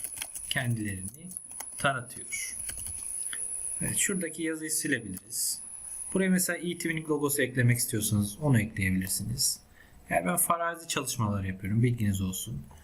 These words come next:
Buraya sağ üst tarafa projenize ait bir logo varsa mesela şöyle bunu ekleyebilirsiniz. Geri almam lazım. Çünkü bazen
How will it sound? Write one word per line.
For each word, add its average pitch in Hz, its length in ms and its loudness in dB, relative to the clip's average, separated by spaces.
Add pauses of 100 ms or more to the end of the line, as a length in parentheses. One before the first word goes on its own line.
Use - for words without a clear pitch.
(280)
Buraya 175 200 2
sağ 170 300 2
üst - 160 -6
tarafa 135 320 -2
projenize 135 520 -2
ait 123 260 0
bir 127 60 6
logo 117 300 6
varsa 113 300 2
mesela - 300 -4
şöyle 101 360 0 (520)
bunu 143 140 6
ekleyebilirsiniz. 95 1000 -2 (1500)
Geri 120 200 2
almam 95 420 0
lazım. 98 460 -2 (4000)
Çünkü 120 300 6
bazen 135 340 4